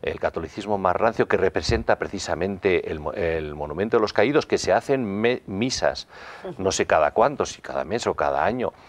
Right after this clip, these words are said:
eh, en memoria de los, eh, de los caídos. Eh, mi padre era requeté y fue voluntario a la guerra y tal, y sin embargo quiere decir que el pasado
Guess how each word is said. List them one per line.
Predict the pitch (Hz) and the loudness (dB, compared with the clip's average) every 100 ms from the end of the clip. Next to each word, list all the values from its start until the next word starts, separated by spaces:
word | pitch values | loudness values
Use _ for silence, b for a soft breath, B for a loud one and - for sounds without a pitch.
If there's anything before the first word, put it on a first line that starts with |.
| B B B | B B B
eh, | - 95 95 | -2 0 0
en | 95 90 | -2 -2
memoria | 87 98 113 117 110 | 0 2 4 6 6
de | 101 | 6
los, | 95 90 - | 4 2 0
eh, | - 92 90 87 | 0 2 2 2
de | 85 | -2
los | 85 | -2
caídos. | - 90 120 127 147 113 | 0 0 4 4 2 -2
Eh, | 65 57 62 65 73 - | -4 -4 -6 -10 -12 -12
mi | - | -2
padre | 78 80 98 113 | 2 4 6 6
era | 107 110 | 8 8
requeté | 98 92 80 71 135 | 6 2 -2 0 2
y | 151 | 2
fue | - 92 87 - | 0 0 0 -4
voluntario | 76 76 85 95 | -10 -6 -2 0
a | 95 | 2
la | 92 | 4
guerra | 117 113 123 | 4 4 2
y | 110 | 4
tal, | 131 - B B | 0 0 B B
y | - | -10
sin | 90 | -8
embargo | 85 87 95 110 - | -4 2 4 2 0
quiere | 98 | -4
decir | 92 104 | -4 -4
que | - | -2
el | 90 | -2
pasado | - - 101 98 107 | 0 0 2 4 2